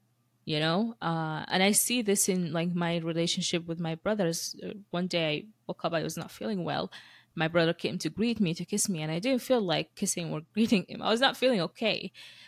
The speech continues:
And I was thinking, "I'll just let it go." But then I stopped myself. I said, "If I allowed him to do that, even if it was a simple greeting, he will think he's always entitled to do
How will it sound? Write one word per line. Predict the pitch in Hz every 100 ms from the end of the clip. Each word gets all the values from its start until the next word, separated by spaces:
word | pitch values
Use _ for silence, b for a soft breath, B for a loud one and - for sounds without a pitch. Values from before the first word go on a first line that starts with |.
| B
And | 165
I | 170
was | 185 -
thinking, | 226 214 202
"I'll | 185 180
just | 185 190 -
let | 185
it | 165
go." | 202 185 143
But | 165 165
then | 196
I | 185
stopped | - - 269 226
myself. | 165 - 156 143
I |
said, | 170 - 151 - B B -
"If | 185 -
I | 196 226
allowed | 220 196 185 185 175
him | - - -
to | 160
do | 160 156
that, | 147 147
even | 165 170
if | 170
it |
was | 151 160
a |
simple | - 233 220 175
greeting, | 160 160 151 165
he | 185 220
will | 220 196
think | - 185
he's | - 170
always | - 170 160 160 156
entitled | 160 175 - 160 - -
to |
do | - -